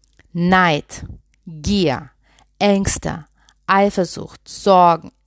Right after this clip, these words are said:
Enttäuschungen, Ungerechtigkeit. Als letztes Beispiel möchte ich dir das Trading aufführen. Ich habe vor einigen Jahren eine Weile mit Devisen getradet.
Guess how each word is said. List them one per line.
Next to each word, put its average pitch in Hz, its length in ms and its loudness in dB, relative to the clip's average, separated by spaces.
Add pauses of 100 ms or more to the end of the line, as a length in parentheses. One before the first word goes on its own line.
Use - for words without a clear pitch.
Enttäuschungen, 175 1000 -4 (200)
Ungerechtigkeit. 175 1120 -2 (3000)
Als 208 200 4
letztes 254 360 2
Beispiel 202 800 -2
möchte 202 340 -4
ich 208 120 -4
dir 202 200 -2
das 180 260 -2
Trading 180 600 0 (160)
aufführen. 135 720 -8 (1700)
Ich 202 160 2
habe 226 180 4
vor - 180 0
einigen 180 380 -2
Jahren 156 600 -2
eine 160 320 -4
Weile 170 320 2
mit 185 200 -4
Devisen 180 520 0
getradet. 139 760 -4